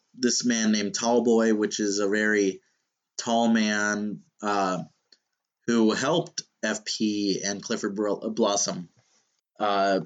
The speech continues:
kill Jason in the first season. But, um, yeah, they think that he's the Black Hood, but, and they arrest him.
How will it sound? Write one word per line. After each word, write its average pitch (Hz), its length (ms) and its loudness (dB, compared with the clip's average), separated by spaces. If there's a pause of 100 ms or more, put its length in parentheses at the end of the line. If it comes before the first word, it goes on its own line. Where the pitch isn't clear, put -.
(360)
kill 110 260 2
Jason 98 560 -2
in 110 180 2
the 98 80 0
first 104 280 -2
season. 165 420 0 (600)
But, 107 260 0
um, 95 600 0 (880)
yeah, 113 140 0
they 110 120 0
think 127 220 -2
that 110 100 -2
he's 156 220 0
the 160 80 -2
Black 139 300 0
Hood, 123 680 0
but, 101 680 2
and 110 260 4
they 110 140 2
arrest 113 340 0
him. 117 420 -2